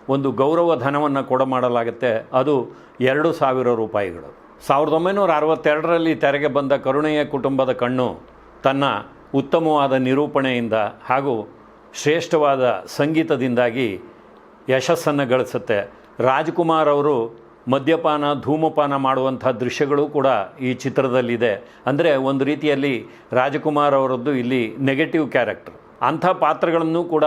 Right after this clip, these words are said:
ಅವರು ಆರಂಭದ ದಿನಗಳಲ್ಲಿ ಮಾಡ್ತಾಯಿದ್ರು. ಅದನ್ನು ತೆರೆಯ ಮೇಲೆ ಸಮರ್ಥವಾಗಿ ಮೂಡಿಸಿದವರು ಟಿ ವಿ ಸಿಂಗ್ ಠಾಕೂರ್ ಅವರು.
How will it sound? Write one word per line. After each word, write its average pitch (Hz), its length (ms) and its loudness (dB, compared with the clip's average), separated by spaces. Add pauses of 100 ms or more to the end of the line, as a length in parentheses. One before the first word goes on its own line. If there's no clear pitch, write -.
ಅವರು 127 260 0 (160)
ಆರಂಭದ 135 500 0
ದಿನಗಳಲ್ಲಿ 127 560 0
ಮಾಡ್ತಾಯಿದ್ರು. 113 680 0 (420)
ಅದನ್ನು 156 380 2 (400)
ತೆರೆಯ 175 320 2
ಮೇಲೆ 151 300 2 (180)
ಸಮರ್ಥವಾಗಿ 143 760 0
ಮೂಡಿಸಿದವರು 127 680 0 (240)
ಟಿ 139 120 0
ವಿ 139 140 0
ಸಿಂಗ್ 127 260 -4
ಠಾಕೂರ್ 113 380 -2
ಅವರು. 82 180 -10